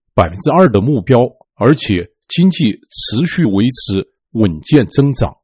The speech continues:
那么这次表决的结果是九比三，就支持利率不变有九张赞成票，那么反对利率不变有三票。那么他们反对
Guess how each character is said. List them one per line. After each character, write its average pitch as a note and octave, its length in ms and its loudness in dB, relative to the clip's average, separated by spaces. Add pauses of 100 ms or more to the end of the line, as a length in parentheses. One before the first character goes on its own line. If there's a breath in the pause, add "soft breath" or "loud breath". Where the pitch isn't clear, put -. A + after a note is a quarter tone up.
(140)
那 D3+ 120 2
么 D#3 80 4
这 A#3 220 4
次 C#3+ 240 0
表 F2+ 280 2
决 A#2+ 220 0
的 C3+ 100 2
结 G3+ 300 2
果 F2 340 -4 (180)
是 B2+ 340 -2
九 B2 280 2
比 F2 180 -8 (140)
三， D3+ 180 2 (280)
就 D#3 220 4
支 - 180 -4 (200)
持 G#2+ 240 -2 (260)
利 F3+ 180 4
率 D3 120 4
不 G#2+ 240 0
变 E3 320 2 (220)
有 B2 200 4
九 F#2+ 300 2 (120)
张 A#2 180 -2 (100)
赞 B2+ 140 0
成 F2 220 -6
票， - 200 -2 (280)
那 F3 100 2
么 F#3+ 80 6
反 F2+ 460 0
对 A#3+ 100 6 (380)
利 E3 180 4
率 C#3 140 6
不 G#2 200 -2
变 A#2+ 240 2 (220)
有 G#2 200 2
三 C#3 280 0
票。 - 240 -2 (260)
那 F3+ 100 4
么 F3 60 4
他 F#3 140 2
们 A3 100 6
反 F2+ 280 -2
对 G#3 120 4